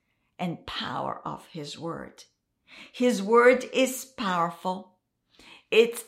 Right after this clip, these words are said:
a double-edged sword, quick and alive, that is able to save your soul, that has already purchased you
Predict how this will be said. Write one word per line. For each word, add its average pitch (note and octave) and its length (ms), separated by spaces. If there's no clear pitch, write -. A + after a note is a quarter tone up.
a A3 300
double-edged A#3 920
sword, E3 680
quick D4+ 680
and D4 220
alive, F3+ 920
that B3+ 120
is C4 240
able B3+ 680
to G#3 240
save G#3 680
your F#3+ 220
soul, - 720
that E4 80
has D#4+ 180
already D4+ 760
purchased D#4+ 640
you G3+ 100